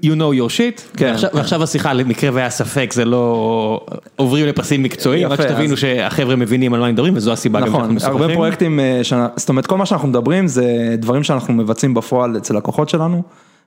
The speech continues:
Speaker 2: אה, לא באוויר. אה, גם כל התובנות האלה ש-,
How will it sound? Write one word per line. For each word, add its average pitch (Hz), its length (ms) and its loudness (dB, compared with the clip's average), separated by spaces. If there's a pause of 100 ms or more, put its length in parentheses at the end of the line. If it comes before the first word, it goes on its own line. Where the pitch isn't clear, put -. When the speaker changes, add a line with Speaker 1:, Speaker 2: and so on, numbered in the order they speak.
Speaker 2:
אה, 110 260 2
לא 123 100 2
באוויר. 131 420 0 (500)
אה, 117 80 0
גם 117 140 2
כל 160 180 0
התובנות 139 440 0
האלה 131 200 0
ש-, - 120 -2